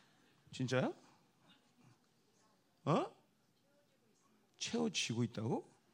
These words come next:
어, 뭐야, 채워졌다고 그러면서. 자, 송구영신 예배 얘기 나왔고, 신년 감사 예배 나왔고, 자, 뭐 그렇게 됐습니다. 다른 광고 없죠? 음, 다른 광고는 없고요. 네.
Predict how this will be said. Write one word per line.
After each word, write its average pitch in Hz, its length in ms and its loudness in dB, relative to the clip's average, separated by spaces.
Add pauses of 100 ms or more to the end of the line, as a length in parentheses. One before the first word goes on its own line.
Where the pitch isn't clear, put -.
(500)
어, - 40 -12 (180)
뭐야, 101 260 -6
채워졌다고 - 680 -6
그러면서. - 400 -8
자, - 140 -8 (1900)
송구영신 180 800 10
예배 135 160 12
얘기 120 160 10
나왔고, 113 220 6
신년 180 360 4
감사 135 280 4
예배 107 180 2
나왔고, 170 800 0
자, 135 360 -6
뭐 120 200 -6
그렇게 117 340 -6
됐습니다. - 680 -8
다른 185 240 2
광고 190 220 4
없죠? 254 320 2 (240)
음, 98 240 -6 (340)
다른 - 180 -8
광고는 127 320 -6
없고요. 175 380 -4 (380)
네. - 140 -10